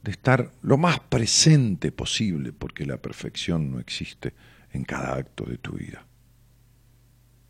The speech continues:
En tu trabajo, en una mesa de amigos, en una cama solo,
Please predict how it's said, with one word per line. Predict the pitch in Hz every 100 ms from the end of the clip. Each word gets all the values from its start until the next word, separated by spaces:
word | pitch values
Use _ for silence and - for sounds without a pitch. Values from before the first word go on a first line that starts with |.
| _ _ _ _ _ _ _ _ _ -
En | -
tu | -
trabajo, | - - - - - - - - - _ _ _
en | 76
una | 67 64
mesa | 60 - 58
de | 57
amigos, | 55 67 62 53 - - - _ _ _ _ _ _ _ _
en | - 71
una | 69 64
cama | - 65 62 55
solo, | - - 65 58 53